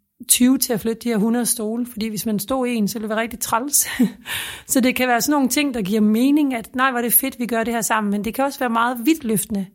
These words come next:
Altså, at vi hjælper nogen med at blive aktive, eller jeg hjælper nogle børn med at lære at spille fodbold.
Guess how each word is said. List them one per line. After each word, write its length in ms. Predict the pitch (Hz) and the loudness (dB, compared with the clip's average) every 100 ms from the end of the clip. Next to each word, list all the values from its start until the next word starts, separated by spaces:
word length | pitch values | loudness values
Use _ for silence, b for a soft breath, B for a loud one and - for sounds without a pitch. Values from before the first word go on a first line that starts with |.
| - | -4
Altså, 260 | 247 240 196 b b b b _ | -2 -2 -4 b b b b _
at 140 | 254 185 - _ _ - | 0 0 -4 _ _ 0
vi 80 | 226 | 2
hjælper 420 | 226 277 294 214 | 4 4 2 0
nogen 460 | 208 226 269 277 269 _ _ _ _ _ _ _ 233 | 2 2 2 0 -2 _ _ _ _ _ _ _ 4
med 120 | 247 | 4
at 80 | 247 | 4
blive 160 | 277 294 | 0 0
aktive, 580 | 330 311 - 220 202 214 | -4 -2 0 2 0 -2
eller 300 | 233 208 196 190 b b - | -4 -2 -4 -8 b b 2
jeg 140 | 247 | 4
hjælper 340 | 254 277 269 208 | 4 2 2 2
nogle 220 | 202 190 | 2 2
børn 280 | 277 247 208 | 2 2 2
med 100 | 220 | 0
at 60 | |
lære 100 | 220 | -2
at 80 | 226 | -4
spille 180 | - 247 | -4 -4
fodbold. 540 | - 320 320 226 226 | 0 0 0 -2 -2